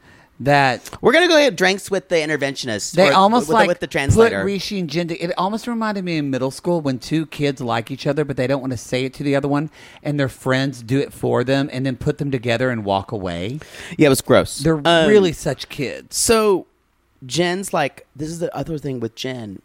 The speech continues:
Speaker 2: She's apologizing for it and worried about how Rishi's thinking about her. "I hope you're not mad." And Rishi's like, "Well, I'm kind of happy for the present time, but,
Speaker 1: Can,
Speaker 2: um,"
Speaker 1: can I say, 'cause that's not, 'cause that's actually not in Jen's nature to do this.
Speaker 2: Nope.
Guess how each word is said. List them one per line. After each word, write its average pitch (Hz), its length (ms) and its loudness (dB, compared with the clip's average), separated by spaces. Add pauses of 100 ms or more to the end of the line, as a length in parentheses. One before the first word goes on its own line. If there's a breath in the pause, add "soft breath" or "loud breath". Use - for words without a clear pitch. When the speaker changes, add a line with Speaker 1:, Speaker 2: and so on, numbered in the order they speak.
Speaker 2:
She's 139 380 -6
apologizing 139 1000 -6
for 98 340 -8
it 98 200 -10
and 117 260 -6
worried 175 320 -2
about 151 220 -4
how 120 160 -6
Rishi's 123 480 -8
thinking 117 320 -6
about 104 280 -2
her. 127 320 0
"I - 60 -8
hope 151 220 0
you're 311 80 0
not 277 240 -4
mad." 113 720 -4 (600 soft breath)
And 151 140 0
Rishi's 165 300 -2
like, 175 200 -4
"Well, 285 140 -4
I'm 320 180 -4 (120)
kind 359 180 -4
of 294 80 -4
happy 233 260 0
for 226 140 -4
the 214 60 0
present 220 300 -4
time, 226 260 -4
but, 226 100 -2
Speaker 1:
Can, 220 80 2
Speaker 2:
um," 214 180 -4
Speaker 1:
can 156 100 2
I 160 60 6
say, 170 220 4
'cause 151 180 -2
that's - 260 0
not, 147 320 -4
'cause 131 180 -8
that's 139 240 -4
actually 135 420 -6
not 117 340 -6
in 113 140 -8
Jen's 101 320 -8
nature 98 320 -6
to 87 100 -8
do 85 220 -6
this. - 240 -12
Speaker 2:
Nope. 165 140 2